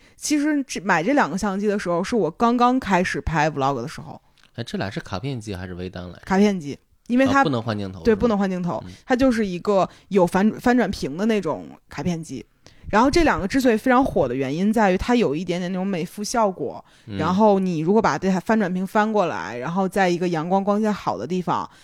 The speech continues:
Speaker 1: 拍 vlog 是非常肤质看起来很好看的。然后我刚刚就是又回头去看了一下为什么这两个相机，呃，很多人会还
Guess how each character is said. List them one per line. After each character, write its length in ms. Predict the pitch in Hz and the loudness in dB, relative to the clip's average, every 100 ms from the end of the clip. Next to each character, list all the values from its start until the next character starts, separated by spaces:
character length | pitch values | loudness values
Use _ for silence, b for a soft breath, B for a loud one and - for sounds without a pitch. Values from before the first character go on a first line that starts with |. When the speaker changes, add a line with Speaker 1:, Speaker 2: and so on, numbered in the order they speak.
| b | b
Speaker 1:
拍 220 | - 202 190 | -2 2 2
vlog 480 | 180 190 175 131 | 2 2 0 -4
是 320 | 165 - 196 175 | -8 -6 -6 -6
非 260 | - 233 | 0 0
常 460 | 240 185 135 131 135 b b b b | 0 -2 -4 -6 -12 b b b b
肤 180 | - 240 | -4 -2
质 140 | 240 | -2
看 240 | 220 233 | 0 0
起 80 | 185 | 0
来 80 | 170 | -2
很 160 | 175 208 | -2 0
好 160 | 185 | -2
看 260 | - 285 202 | 0 -2 -2
的。 160 | 78 - B B B | -6 -16 B B B
然 120 | 196 | 4
后 60 | 269 | 6
我 80 | 208 | 6
刚 140 | 226 | 4
刚 240 | 269 277 285 | 4 4 2
就 160 | - 247 | -2 -4
是 160 | 202 | 0
又 140 | 220 214 | 2 2
回 220 | 214 190 | 2 0
头 160 | 202 185 | 0 -2
去 180 | - 208 | -6 -10
看 320 | - 311 226 | 0 2 2
了 100 | 147 | 0
一 60 | |
下 260 | 147 175 156 180 | -2 -2 -2 0
为 120 | 285 | 0
什 160 | 247 170 | 0 -4
么 180 | 127 135 | -6 -2
这 160 | 208 | 0
两 160 | 175 104 | 0 -2
个 120 | 135 | -6
相 240 | 208 190 | -4 -2
机， 280 | 175 180 185 B B B | -4 -6 -6 B B B
呃， 280 | - 139 127 | -6 -4 -4
很 140 | 139 170 | -4 -2
多 80 | |
人 60 | 202 | 0
会 120 | 233 | 2
还 300 | 202 - - | 0 -2 -4